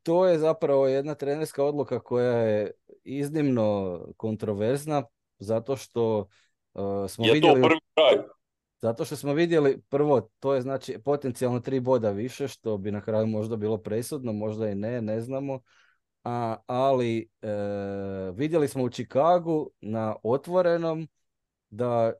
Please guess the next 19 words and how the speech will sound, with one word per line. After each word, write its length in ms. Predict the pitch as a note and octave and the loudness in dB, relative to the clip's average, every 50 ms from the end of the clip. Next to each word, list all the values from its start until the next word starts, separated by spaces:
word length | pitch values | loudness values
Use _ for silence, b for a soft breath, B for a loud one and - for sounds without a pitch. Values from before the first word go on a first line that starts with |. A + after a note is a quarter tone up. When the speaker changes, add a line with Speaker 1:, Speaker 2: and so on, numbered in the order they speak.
| _ _ _ | _ _ _
Speaker 1:
da, 300 | - G2+ A2+ A2 G#2 G#2+ G#2+ - | -12 -6 -2 -2 -2 -2 -4 -8
da 240 | - G2 A2+ G#2+ G#2+ | -8 -2 0 2 2
onaj 280 | A2 B2 C3+ C#3 C3+ | 2 2 2 0 0
field 240 | A#2+ - D3 D3+ C#3+ | 0 0 0 0 0
goal 160 | C3 C3 B2+ | 0 0 -2
koji 180 | B2 - C3 B2 | -2 0 -2 -2
je 80 | A2+ - | -2 -2
pucao 360 | - C#3 C#3 - - A#2+ G#2+ | -2 -4 -4 -2 -2 -4 -2
sa 140 | - A#2 G#2 | -2 -4 -6
pedeset 380 | - A2+ A2 A2+ B2+ C#3 C#3 C#3+ | -4 -4 -2 -2 -2 -2 -2 -2
dvije 200 | D3 D3+ D3 C#3+ | 0 2 2 4
jarde, 600 | C#3 C#3+ D3 C#3+ C#3+ C3 C3 B2 A#2+ A#2+ A#2+ - - G2 - | 4 4 4 2 0 0 -2 -2 0 0 -2 -4 -8 -12 -6
Carlson 500 | - B2+ B2+ C3+ B2+ - - A#2+ A#2 A#2 | -4 -2 -2 -2 -2 -2 -4 -4 -4 -2
je 340 | A2+ G#2+ A2 A2 G#2+ G#2+ G#2+ - _ _ _ _ _ _ _ _ _ _ _ _ _ _ _ _ _ _ - | -4 -4 -2 -2 -4 -4 -6 -8 _ _ _ _ _ _ _ _ _ _ _ _ _ _ _ _ _ _ -6
imao, 400 | A#2+ B2+ C#3 C#3+ D3 C#3+ C#3+ C3+ | -2 0 0 2 4 4 4 4
bi 180 | A#2 B2+ C#3+ C#3+ | 4 2 0 0
imao 180 | D3 D3+ D3+ | 0 0 0
je 60 | C#3+ | 0
lufta 400 | C#3 C#3+ D3+ D3 - - B2+ A2 | 0 2 0 -2 -2 -2 -4 -4